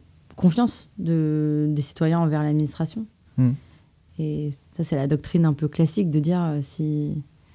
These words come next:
Speaker 1: si on veut avoir une société, euh, où, euh, on a confiance dans ce que l'État nous propose et ce que notre administration, euh, détient, entre guillemets, euh, sur notre droit de...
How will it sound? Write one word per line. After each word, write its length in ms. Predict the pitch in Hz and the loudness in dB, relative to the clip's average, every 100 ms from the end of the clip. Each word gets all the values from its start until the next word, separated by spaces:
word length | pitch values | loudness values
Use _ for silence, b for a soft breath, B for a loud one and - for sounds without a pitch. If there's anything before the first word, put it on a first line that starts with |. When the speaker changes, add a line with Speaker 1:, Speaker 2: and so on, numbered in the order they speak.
| b | b
Speaker 1:
si 160 | - 160 | -6 2
on 80 | 160 | 4
veut 320 | 165 185 185 | 6 6 6
avoir 220 | 160 160 | 4 4
une 80 | 156 | 2
société, 600 | - 170 156 175 180 180 | 2 -4 0 2 2 2
euh, 320 | 160 151 151 151 b b b b b _ - | 2 0 -2 -6 b b b b b _ -4
où, 180 | 160 160 | 0 2
euh, 380 | 151 147 147 147 151 156 165 | 0 -2 -4 -4 -6 -6 -2
on 120 | 151 | 0
a 160 | 147 | 0
confiance 480 | 147 170 156 180 170 | 0 0 2 0 0
dans 420 | 156 151 151 147 151 151 143 _ _ | 0 -2 -2 -4 -6 -6 -10 _ _
ce 140 | - - | -20 -6
que 100 | 156 | -2
l'État 240 | 156 165 | -2 0
nous 140 | 165 | 0
propose 580 | 151 160 147 170 180 170 | 0 -2 -2 -2 -2 -2
et 220 | 156 151 | -2 -4
ce 100 | 143 | -8
que 380 | - 156 151 147 147 b b b b | -8 -6 -4 -4 -8 b b b b
notre 200 | 165 - | -6 2
administration, 880 | 160 160 160 139 - 156 - 170 170 | 6 8 6 4 0 -2 0 0 2
euh, 280 | 160 151 151 151 - b b b - | 0 -2 -6 -8 -14 b b b -2
détient, 480 | 160 156 - 180 190 - _ _ _ - - | 0 2 0 0 -2 -10 _ _ _ -18 -8
entre 240 | 151 - | -8 -4
guillemets, 400 | 156 160 170 170 | 0 2 2 0
euh, 140 | 156 | -4
sur 240 | 147 - 160 | -8 -10 -8
notre 320 | 156 151 147 | -4 -4 -6
droit 160 | - | -2
de... 80 | 165 | -2